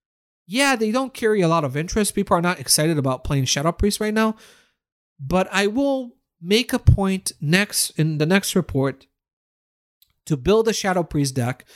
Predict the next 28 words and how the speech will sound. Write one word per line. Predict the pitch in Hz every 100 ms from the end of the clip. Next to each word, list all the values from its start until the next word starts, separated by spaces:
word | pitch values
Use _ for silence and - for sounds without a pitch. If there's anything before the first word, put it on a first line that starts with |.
| _
because | - - 151
right | 160 214
now | 214 190
the | 139
Shadow | - 208
Priest | 226 220 180 - _
builds | 175 185
that | 143
I'm | 143 139
seeing, | - 180 139 123 - - -
that | 143
I'm | 143
saying | - 180 156 143 -
tier | - 175
two, | 170 - 190 180
tier | - - - 165
three, | 156 147 151 190 214 _ _ _ _ _ _ _ _ _ _
are | 147 143
built | 131 196 185
horribly, | - 160 165 175 196 226 220 _ _ _ _ _ _ _ _ _ _ _ _ _ _ _
and | 147 143 139 135 139 135 - _
they | 135 151
probably | 139 175 170 190 190
can | - 165
be | 160 170
improved | 139 156 185 - _ _ _ -
through | 151 165
refinement. | 143 135 151 147 180 226 214